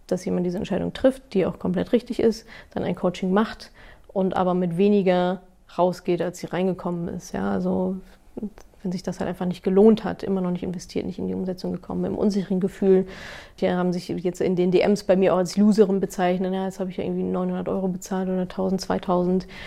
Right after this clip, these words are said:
und habe ein teures Coaching gemacht." Äh, und da muss ich ja die Loserin sein, wenn's halt nicht geklappt hat, so, ne? Das finde ich halt gefährlich. Das sollte halt natürlich so nicht sein.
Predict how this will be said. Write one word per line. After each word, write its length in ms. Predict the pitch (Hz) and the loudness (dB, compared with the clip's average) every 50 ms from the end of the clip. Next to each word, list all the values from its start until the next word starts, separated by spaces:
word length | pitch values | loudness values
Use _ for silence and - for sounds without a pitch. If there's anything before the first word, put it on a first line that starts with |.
| - - - - - - | -14 -14 -16 -18 -8 -4
und 240 | 190 185 185 180 170 - - - - - - - - - 202 | 0 2 2 2 0 -2 -10 -20 -20 -20 -20 -20 -8 -6 -4
habe 140 | 185 - | -2 -2
ein 80 | 180 175 | -2 -2
teures 300 | - 196 196 185 180 185 | 2 2 4 4 2 2
Coaching 320 | - 202 214 208 - 202 190 | 4 4 4 4 4 2 2
gemacht." 500 | 180 185 185 185 233 - - - - - - - - - - - - - - - | 4 4 4 2 0 0 -4 -12 -20 -20 -20 -20 -20 -20 -20 -20 -20 -20 -6 -2
Äh, 120 | 190 185 185 | 0 0 2
und 200 | 175 175 180 - - - 175 180 185 - - 202 - - - - - - - - - - - - | 2 0 -2 -4 -6 -8 -6 -6 -6 -6 -8 -14 -18 -18 -20 -20 -20 -20 -20 -20 -20 -20 -12 -8
da 220 | 180 175 202 208 | 0 2 4 8
muss 180 | 226 254 254 - | 8 8 8 6
ich 160 | 262 - - | 4 4 6
ja 140 | 240 214 214 | 8 8 8
die 140 | 190 233 | 8 8
Loserin 520 | 220 233 247 262 240 226 247 190 220 220 208 | 8 10 10 10 10 10 10 10 10 8 10
sein, 300 | 208 196 190 214 226 220 | 8 8 8 8 8 8
wenn's 160 | 202 202 - | 6 4 4
halt 100 | 208 165 | 2 2
nicht 140 | 185 180 - | 2 2 0
geklappt 400 | 180 - - 220 - - - - | -2 0 0 -2 -2 -2 -6 -8
hat, 120 | - - | -8 -6
so, 160 | - - 147 | -4 -4 -2
ne? 140 | 165 190 190 | -2 -2 0
Das 140 | 185 185 185 | -2 -2 -4
finde 140 | - 190 175 | -4 -6 -6
ich 60 | - 190 | -4 -6
halt 80 | 175 | -6
gefährlich. 480 | - 180 - - 202 226 247 254 240 - | -6 -6 -2 0 2 2 2 0 -2 -2
Das 400 | - - - - - - - - | -8 -16 -18 -18 -18 -18 -20 -20
sollte 300 | - - - 185 180 190 | -10 -2 0 0 0 0
halt 100 | 180 - | 0 -2
natürlich 260 | - 175 - 175 170 175 | -4 -4 -4 -6 -4 -2
so 120 | 175 175 | -2 -2
nicht 160 | 175 175 165 | -2 -2 -2
sein. 320 | - 185 190 202 220 233 | -2 0 2 2 2 0